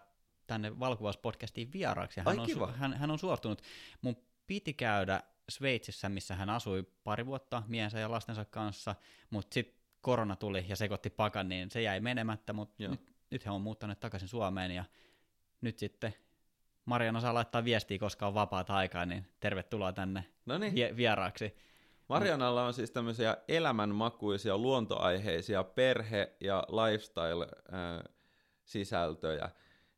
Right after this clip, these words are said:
Speaker 2: Ni-, niissä on jollain tavalla hyvin minimalistinen editointi niin värien puolesta, että tuntuu ikään kuin kattois jotain –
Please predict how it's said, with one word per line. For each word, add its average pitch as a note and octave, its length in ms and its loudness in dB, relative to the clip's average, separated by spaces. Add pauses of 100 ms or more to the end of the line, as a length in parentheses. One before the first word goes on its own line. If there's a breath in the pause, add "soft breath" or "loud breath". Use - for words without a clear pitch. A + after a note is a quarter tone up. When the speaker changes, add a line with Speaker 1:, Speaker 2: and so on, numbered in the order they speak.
Speaker 2:
Ni-, B2+ 300 -4 (180)
niissä C#3+ 340 0
on B2 240 -2
jollain C#3+ 400 4
tavalla G2 500 2 (480)
hyvin G2 580 -4 (880)
minimalistinen G2 1300 0 (600)
editointi E2+ 1300 0
niin G2+ 460 -6 (580)
värien G#2+ 460 2
puolesta, D#2 760 -4 (960)
että G2 540 -2
tuntuu B2 340 2
ikään G#2 300 2
kuin G2+ 380 -2
kattois G2 640 0
jotain – F#2 500 -2